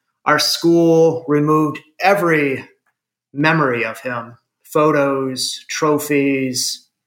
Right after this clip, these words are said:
you name it. And I just thought it was wrong. I thought, as a Catholic institution that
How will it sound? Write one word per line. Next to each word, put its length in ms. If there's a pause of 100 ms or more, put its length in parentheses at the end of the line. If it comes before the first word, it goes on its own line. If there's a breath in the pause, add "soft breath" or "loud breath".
(340)
you 160
name 260
it. 380
And 440
I 60
just 200
thought 160
it 60
was 160
wrong. 400 (480)
I 100
thought, 420
as 120
a 60
Catholic 500 (960)
institution 880
that 220